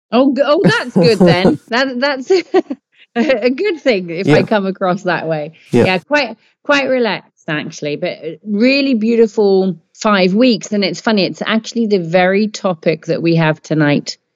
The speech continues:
Speaker 1: It's the very topic to go, how do we know that we're actually partnering? Because it's such an in thing, Glenys, to have this partnering. Everybody's talking about partnering, but I wonder how many people are.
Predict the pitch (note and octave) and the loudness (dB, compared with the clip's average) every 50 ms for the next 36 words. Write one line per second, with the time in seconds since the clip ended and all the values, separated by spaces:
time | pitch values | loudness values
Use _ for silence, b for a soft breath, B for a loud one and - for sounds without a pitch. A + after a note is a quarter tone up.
0 | _ _ - - - - - - E3 D3+ D#3 D#3+ D#3+ E3 D#3+ - F3 D#3+ D#3 - | _ _ -10 -8 -8 -8 -4 -2 0 2 4 4 4 4 2 0 -2 -2 0 -2
1 | D3+ - - - D#3 D3+ D#3 D3+ D3+ D3 D3 D3 C3+ B B B B B B B | -6 -6 -4 -4 -2 0 2 2 2 2 2 0 -2 B B B B B B B
2 | B - - E3+ E3+ E3+ E3+ F3 F3+ F3+ F3+ F3+ F#3 G3 G3 E3+ F3 E3 C#3 - | B -6 -2 0 2 4 4 4 4 4 4 4 4 2 4 4 2 0 0 -2
3 | - _ - D#3+ E3 E3 E3 D#3+ D#3 - - - E3 D#3+ - - F3 D#3 D#3 - | -10 _ -2 2 4 6 4 4 2 0 -4 -6 -6 -6 -4 -4 -4 -4 -4 -2
4 | - E3+ F3+ F3 - D#3+ E3 D#3+ D#3 D#3 F#3 G#3 - B3+ G#3 A3+ A3+ G3+ - A#3+ | -2 0 0 0 0 -2 -2 -2 -2 0 0 2 2 2 2 2 0 0 -2 -4
5 | - A#3 - C4+ C4+ B3 - - G3+ G3+ F#3+ F#3+ F3 D#3+ - E3 D#3 D#3+ E3 E3+ | -4 -4 -2 -2 -2 -2 0 0 2 2 2 2 0 0 0 0 0 0 0 -2
6 | F3 E3+ D#3+ E3 F3+ F#3+ F#3 - - E3+ D#3+ D#3 E3 E3+ D#3+ D#3 D#3 D#3 D#3 D3 | 0 0 0 0 0 -2 -4 -2 -2 -2 -2 0 0 -2 -2 -2 -2 -4 -6 -6
7 | - - _ - - F3 E3+ D3+ D3 D#3+ D3+ D3 - D#3+ E3 E3 F#3 F#3 G3+ F#3+ | -6 -10 _ -6 -4 -2 -2 0 0 -2 -2 -2 0 0 0 0 2 2 2 2
8 | F#3+ E3+ E3 - - G3 F3+ D#3+ - - E3+ E3 D#3+ D#3+ - - - - - E3 | 0 0 -2 -2 0 0 0 0 -2 -4 -4 -2 -2 -2 -4 -4 -8 -4 -2 -2
9 | D3+ - - D#3 D#3 D3+ D3 - D3 D3 D3 C#3+ C#3+ D#3 D3+ D3+ D3+ D3 C#3 D3 | -2 0 0 0 0 0 0 0 0 0 0 0 0 0 0 0 0 -2 -4 -2
10 | D3+ D3+ D3 D3 D3 C#3+ C3+ - - D#3 - C#3+ C#3 C#3 C3 C3+ C3+ B2+ | -2 -2 0 2 2 0 0 0 -2 0 2 2 2 2 2 2 0 -2